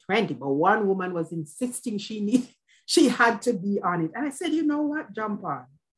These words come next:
Because the next year is going to be twenty twenty-one anyway. So that's,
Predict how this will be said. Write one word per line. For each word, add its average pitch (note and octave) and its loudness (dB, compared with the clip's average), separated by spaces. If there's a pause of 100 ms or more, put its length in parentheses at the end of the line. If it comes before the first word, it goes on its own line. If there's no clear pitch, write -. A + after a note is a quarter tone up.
(320)
Because G3 4
the F#3+ 6
next G3 2
year F#3+ 6
is E3 2
going E3 0
to E3+ -8
be E3 -6
twenty E3+ -2
twenty-one D3 -2
anyway. E3 -2
So D3 -2
that's, C#3+ -8